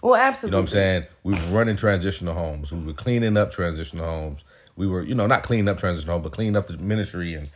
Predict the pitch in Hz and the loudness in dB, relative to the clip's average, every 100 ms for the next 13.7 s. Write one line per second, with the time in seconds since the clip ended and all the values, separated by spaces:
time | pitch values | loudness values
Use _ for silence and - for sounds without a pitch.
0 | - - - - 160 139 113 120 104 101 | -20 -20 -4 2 4 4 6 6 6 6
1 | 107 110 107 104 98 95 - 107 95 87 | 8 8 8 6 4 -2 0 0 2 -2
2 | 82 95 78 98 98 90 87 82 80 - | -4 -4 0 2 2 2 -2 -2 -6 -12
3 | - _ 110 95 131 104 98 90 85 104 | -20 _ 0 2 0 2 0 -2 -4 -4
4 | 78 71 - - 196 196 180 98 101 - | -4 -6 -12 -8 -6 -6 -2 2 2 0
5 | - _ 104 101 110 101 104 95 147 110 | -14 _ -2 2 2 2 0 0 0 2
6 | 107 107 87 95 98 85 92 104 90 117 | 2 2 0 -2 -2 -2 0 0 0 -2
7 | 110 98 90 82 - 165 175 113 80 92 | -2 -2 -2 -4 -4 -2 0 0 -2 -4
8 | 85 82 - 85 78 - - - - 139 | -4 -6 -2 -2 -4 -14 -20 -18 -6 0
9 | 160 131 156 143 147 143 139 135 113 117 | 2 2 0 -2 0 2 2 2 2 0
10 | 127 113 127 90 110 113 120 113 101 95 | 0 0 0 -2 -4 -2 0 -2 -2 -4
11 | - 113 113 - - - 151 127 104 127 | -2 -2 -2 -8 -20 -8 0 4 4 2
12 | - _ - 147 135 135 131 123 95 113 | -8 _ -2 0 2 4 6 4 0 0
13 | 110 98 87 85 120 67 | 0 0 -2 0 0 0